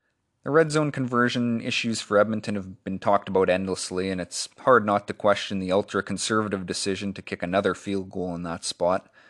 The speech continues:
I'm generally of the thought that once you get inside your opponent's ten-yard line, field goal needs to come off the table, and, and you should be operating with a three-down mentality.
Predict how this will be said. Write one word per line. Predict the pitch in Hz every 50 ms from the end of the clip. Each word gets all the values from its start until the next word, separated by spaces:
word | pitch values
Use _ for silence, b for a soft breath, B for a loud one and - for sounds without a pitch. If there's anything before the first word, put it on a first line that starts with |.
| b b b b b b b b b b b b
I'm | - 127 131
generally | 131 139 147 156 151 143 143 139
of | 135 123 120
the | 117 -
thought | - - 113 104 107 110 104 - 113
that | 104 98 95
once | 104 104 113 123 123 - -
you | 131 120
get | 117 117 110 107
inside | 107 104 - - 104 95 92 95 95
your | 95 95
opponent's | 92 - - 101 95 92 92 90 - -
ten-yard | - - 101 92 90 90 90 90 92 92 90 90
line, | 90 90 90 90 87 87 90 92 90 - - - - _
field | - - 131 120 110 104
goal | 98 104 98 98
needs | 95 95 92 -
to | - -
come | - - 92
off | 90 87 85 - -
the | -
table, | - - 90 85 87 82 - 87 87
and, | 85 87 85
and | 90 110 101
you | 95 95
should | - - 95 90
be | 85 87
operating | 80 82 82 - - 85 80 82 85 80 78
with | 76 71
a | 73
three-down | - - - 101 98 87 87 82 85 85
mentality. | 80 78 73 73 - - 78 73 69 78 82 80 80 -